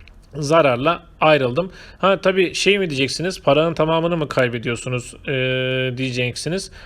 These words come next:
Hayır arkadaşlar, bakın burada zararımı görüyorsunuz. Sıfır virgül on üç, e, U S D T, yani yaklaşık on üç sent. Beş dolarlık bir pozisyonda yaklaşık on üç sent, e, lik bir zararım oluyor. E,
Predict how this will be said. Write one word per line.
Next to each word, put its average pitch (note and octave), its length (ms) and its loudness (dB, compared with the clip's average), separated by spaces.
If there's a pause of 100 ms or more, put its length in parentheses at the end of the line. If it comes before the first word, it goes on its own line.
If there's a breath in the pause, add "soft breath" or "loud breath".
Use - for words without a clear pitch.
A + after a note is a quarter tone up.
Hayır D#3+ 220 4
arkadaşlar, B2+ 600 0
bakın D3 300 -4 (140)
burada C#3 340 -2 (520)
zararımı C#3 520 2
görüyorsunuz. B2+ 540 -4
Sıfır C3+ 340 -4
virgül A2+ 360 -6 (120)
on C3+ 100 -4
üç, - 280 -10 (440)
e, A#2+ 280 -2
U A2+ 40 -2
S A2+ 160 -4
D A2+ 60 -8
T, D3 100 -4
yani C3 180 2
yaklaşık B2+ 320 -4 (440 loud breath)
on D#3+ 140 4
üç B2 120 -4
sent. A2+ 300 -4
Beş - 240 0
dolarlık A#2+ 420 0
bir B2 180 -2 (300 loud breath)
pozisyonda C3 760 0 (240 loud breath)
yaklaşık D3 560 -2 (200)
on E3 140 2
üç C3 140 -4
sent, - 460 -2 (140)
e, D#3 60 0 (1040)
lik E3+ 280 -6
bir E3+ 240 -2 (280)
zararım C3+ 540 2
oluyor. C3+ 320 -2 (960 loud breath)
E, - 0 -